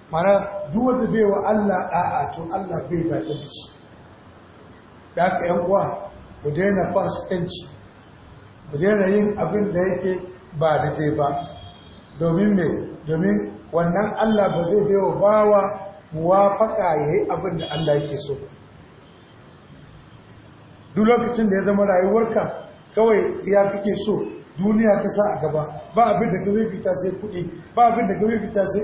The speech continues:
iyaye, sai ai-, iyalanka, matanka, ƴaƴanka, dangi, waye su ne a gabanka. Amma addini ya sha duk wahalar da zai sha. Allah da manzon su ka, su kafa doka ka ƙi bi, ka ƙi kuma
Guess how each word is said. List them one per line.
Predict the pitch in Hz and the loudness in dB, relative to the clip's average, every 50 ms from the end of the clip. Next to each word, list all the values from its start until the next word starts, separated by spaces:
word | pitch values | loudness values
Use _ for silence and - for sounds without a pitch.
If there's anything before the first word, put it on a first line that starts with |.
| 202 214 | -2 0
iyaye, | 220 208 190 175 165 - - - - - | 0 2 2 2 0 -2 -4 -8 -12 -16
sai | - - 208 214 208 214 | -4 0 2 2 4 4
ai-, | 233 233 214 - 170 | 2 0 0 0 2
iyalanka, | 170 170 165 170 185 196 196 - - - - - - - - - | 4 4 4 4 2 2 0 0 -4 -6 -8 -8 -14 -18 -14 -2
matanka, | 165 180 196 202 196 196 220 214 208 202 202 | 2 4 4 4 4 2 0 0 0 -2 -4
ƴaƴanka, | 180 - 190 196 208 190 190 214 202 - - 170 143 | -2 2 2 2 4 4 2 0 0 -2 -4 -6 -2
dangi, | 147 202 220 214 190 170 170 - - - - - | -2 0 2 2 0 0 -4 -6 -8 -12 -18 -6
waye | - 160 175 202 214 202 - | 0 4 6 6 6 4 2
su | - - 226 | -2 -2 -2
ne | 226 220 | 0 0
a | - - 160 143 | 0 0 0 -2
gabanka. | - - 269 - - - - - - - - - - - - - - - - - - | 0 0 0 -2 -4 -6 -10 -14 -14 -16 -20 -20 -20 -20 -20 -20 -20 -20 -20 -10 -6
Amma | 165 165 180 202 220 226 247 | -4 0 2 2 2 2 2
addini | - 156 165 220 226 202 202 | 0 0 0 0 0 0 0
ya | 175 | 0
sha | 165 - 208 214 | 0 2 2 2
duk | 208 - 254 247 | 2 2 2 2
wahalar | 233 208 208 214 202 156 | 4 4 4 2 2 0
da | 147 | 0
zai | 170 185 180 | -2 -2 -2
sha. | - - 156 - - - - - - - - - - - - | -2 -4 -4 -6 -8 -12 -20 -20 -20 -20 -20 -20 -20 -12 -2
Allah | - 196 233 226 214 | 0 2 4 4 2
da | 202 190 | 2 2
manzon | 180 190 196 202 226 240 220 196 170 | 0 -2 -2 -2 0 0 0 -2 -2
su | - - - | -4 -6 -2
ka, | - 220 214 214 - - - - - - - | 2 2 2 2 2 -2 -8 -12 -16 -18 -18
su | - - - | -18 -20 -4
kafa | - 240 233 240 220 - | -4 0 2 2 0 0
doka | 180 185 180 180 185 214 220 214 214 220 | 0 -2 -2 0 2 4 4 4 4 2
ka | 220 - | -2 -4
ƙi | - 202 202 180 | -4 -6 -4 -2
bi, | 226 226 202 - - | 0 -2 -2 0 0
ka | 180 180 | -2 -4
ƙi | - - 233 247 240 240 | -2 -2 -2 -2 -2 -2
kuma | 240 247 247 247 | -2 0 2 2